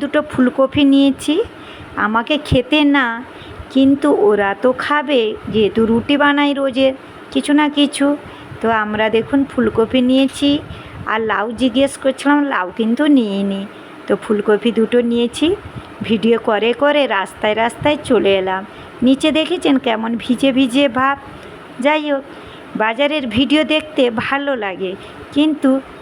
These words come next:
সবার সামনে মোবাইল তুলে ভিডিও করলে ওরা কিন্তু তাকিয়ে থাকেন, কারণ কিছু না, আসলে ওনারা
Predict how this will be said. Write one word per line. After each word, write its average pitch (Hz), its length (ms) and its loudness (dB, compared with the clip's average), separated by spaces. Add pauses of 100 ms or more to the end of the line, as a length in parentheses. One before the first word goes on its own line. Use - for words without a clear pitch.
(200)
সবার 233 320 0 (100)
সামনে 294 300 2 (180)
মোবাইল 254 280 0 (140)
তুলে 285 200 4 (140)
ভিডিও 233 300 2 (100)
করলে 302 320 2 (520)
ওরা 269 180 2 (100)
কিন্তু 302 220 0 (160)
তাকিয়ে 247 400 0 (120)
থাকেন, 196 340 -2 (540)
কারণ 277 280 0 (640)
কিছু 262 280 2 (160)
না, 302 80 2 (380)
আসলে 311 360 0 (640)
ওনারা 294 280 4